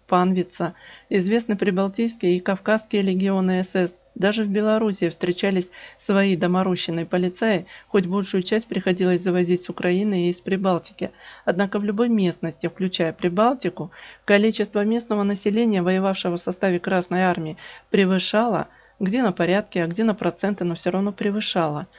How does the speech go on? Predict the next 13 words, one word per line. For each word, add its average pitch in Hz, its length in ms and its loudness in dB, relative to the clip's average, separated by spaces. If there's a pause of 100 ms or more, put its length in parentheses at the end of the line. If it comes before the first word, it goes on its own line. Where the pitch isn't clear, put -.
(220)
количество 190 600 0
тех, 233 180 0
кто - 180 -10
пошёл 180 300 0
на 196 140 0
службу 196 360 -4
врагу. 190 460 -4 (420)
На 202 200 4
Украине 226 360 2
сложилась 202 480 0
кардинально 208 580 2
отличная 202 440 -2
ситуация. 196 640 -4